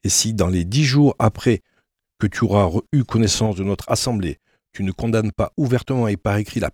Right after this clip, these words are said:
perfide nouveauté qui tente de séparer ce qui, ce que la vénérable église unit, sache que tu es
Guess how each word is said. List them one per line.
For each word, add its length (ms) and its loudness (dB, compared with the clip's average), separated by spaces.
perfide 380 -6
nouveauté 440 -2
qui 180 -12
tente 200 -6
de 80 -6
séparer 420 0
ce 180 -6
qui, 220 -8
ce 120 -4
que 160 0
la 240 2
vénérable 400 4
église 400 0
unit, 340 2
sache 380 2
que 120 -6
tu 220 -2
es 160 -2